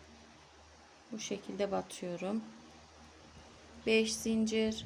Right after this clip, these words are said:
önümdeki boşluğa bir, iki, üç, dört, beş zincir.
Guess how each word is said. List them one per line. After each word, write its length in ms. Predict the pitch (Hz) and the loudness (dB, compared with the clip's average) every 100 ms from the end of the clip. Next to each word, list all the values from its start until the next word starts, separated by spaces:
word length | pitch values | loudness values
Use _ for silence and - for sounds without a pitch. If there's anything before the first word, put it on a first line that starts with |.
| - - - - - 208 | -4 -2 -2 -4 -6 -2
önümdeki 640 | 190 185 190 190 - 208 | 0 0 0 0 -2 2
boşluğa 600 | 208 208 - 208 208 208 | 2 4 4 6 6 6
bir, 180 | 208 208 | 4 2
iki, 380 | - 214 202 | 0 2 2
üç, 360 | 180 202 - - - | 2 -2 -2 -8 0
dört, 480 | 101 98 101 - - - - - - - - - - - - - - | 2 2 0 -4 -12 -14 -18 -20 -20 -20 -20 -20 -20 -20 -20 -18 -6
beş 440 | 220 214 214 214 - | 2 4 4 2 -2
zincir. 880 | 214 202 196 196 196 196 202 - | -2 -2 -2 -2 2 2 2 -2